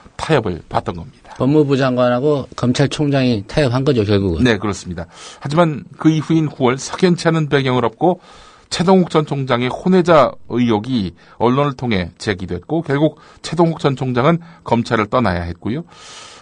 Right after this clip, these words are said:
Speaker 1: 최동욱 전 총장을 보좌했던 핵심 참모들도 좌천됐습니다. 선거법 적용에 찬성했다가 고검장 승진해서 탈락한 뒤 최근 옷을 벗은 송찬엽 당시 대검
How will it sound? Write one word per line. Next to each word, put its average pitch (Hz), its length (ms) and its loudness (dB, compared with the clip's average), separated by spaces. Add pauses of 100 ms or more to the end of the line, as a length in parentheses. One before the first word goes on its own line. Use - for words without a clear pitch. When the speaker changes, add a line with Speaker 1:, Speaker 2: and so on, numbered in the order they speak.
Speaker 1:
최동욱 190 360 4
전 170 160 2
총장을 156 400 2
보좌했던 127 540 2
핵심 151 320 -6
참모들도 110 640 -4
좌천됐습니다. 95 1000 -4 (380)
선거법 170 680 2
적용에 143 380 0
찬성했다가 120 800 0 (480)
고검장 170 560 6
승진해서 147 540 -4
탈락한 120 480 -2
뒤 104 160 -6
최근 143 260 -4
옷을 135 300 2
벗은 120 340 -2 (260)
송찬엽 165 800 0
당시 127 360 -2 (280)
대검 135 480 2